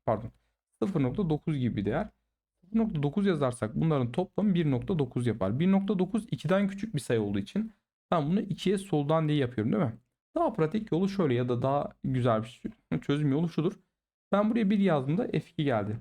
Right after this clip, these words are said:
Burası bire soldansa öndeki işaretle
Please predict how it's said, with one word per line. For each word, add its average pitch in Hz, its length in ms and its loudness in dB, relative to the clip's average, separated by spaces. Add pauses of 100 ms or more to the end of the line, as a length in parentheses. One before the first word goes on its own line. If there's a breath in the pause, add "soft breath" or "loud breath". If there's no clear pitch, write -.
Burası 175 300 0
bire 170 160 2
soldansa 196 760 -2 (440)
öndeki 220 640 0
işaretle 160 880 0